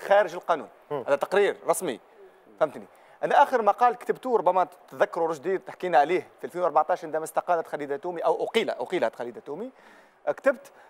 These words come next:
Speaker 1: آه، في عمود، آه، مجرد رأي، قلت: "خليدة تومي الإقالة لا تكفي،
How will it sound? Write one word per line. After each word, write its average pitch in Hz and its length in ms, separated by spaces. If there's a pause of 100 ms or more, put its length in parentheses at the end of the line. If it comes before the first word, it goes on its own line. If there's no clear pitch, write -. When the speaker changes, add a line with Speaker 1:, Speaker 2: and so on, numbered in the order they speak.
(100)
Speaker 1:
آه، 147 160
في 165 140
عمود، 151 420
آه، 113 240
مجرد 127 400
رأي، 233 200
قلت: - 320
"خليدة 160 320
تومي 208 340
الإقالة 180 420
لا 165 120
تكفي، 180 420